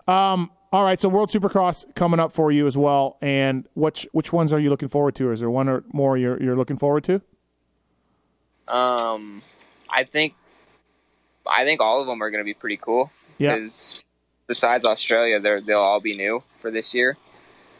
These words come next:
Speaker 2: Um, but the, uh, the third round, which I know they haven't announced it yet, but I believe it's gonna be Singapore. I
Speaker 1: Yeah.
Speaker 2: think that one, that, that one will be the coolest.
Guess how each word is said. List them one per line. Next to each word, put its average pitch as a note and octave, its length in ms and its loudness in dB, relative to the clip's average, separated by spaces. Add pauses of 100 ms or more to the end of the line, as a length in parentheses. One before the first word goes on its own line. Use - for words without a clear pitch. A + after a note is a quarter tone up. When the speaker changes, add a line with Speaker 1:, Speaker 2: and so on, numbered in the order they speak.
Speaker 2:
Um, F2 500 -4 (340)
but G2+ 240 2 (140)
the, A2 260 -2
uh, F#2+ 380 2 (1040)
the A2 100 -6
third A#2+ 340 -2
round, G#2 340 0
which - 400 -8 (200)
I G#2+ 220 -2
know A#2+ 180 0
they A#2 80 2
haven't A2+ 260 0
announced G2+ 400 -2
it G2 100 -4
yet, F#2 280 0
but F#2+ 220 -2
I F2 80 -2
believe A2 280 -4
it's G2+ 140 -14
gonna G#2 180 -16
be G2 80 -12
Singapore. B2+ 540 -2 (180)
I - 60 0
Speaker 1:
Yeah. D#3+ 80 2
Speaker 2:
think - 140 -4 (140)
that F2+ 180 0
one, F#2 100 -4 (380)
that, E2+ 180 0
that G#2+ 140 2
one A2 100 -2
will F#2+ 60 -10
be F#2+ 80 -10
the F2 100 -14 (200)
coolest. F#2 500 -10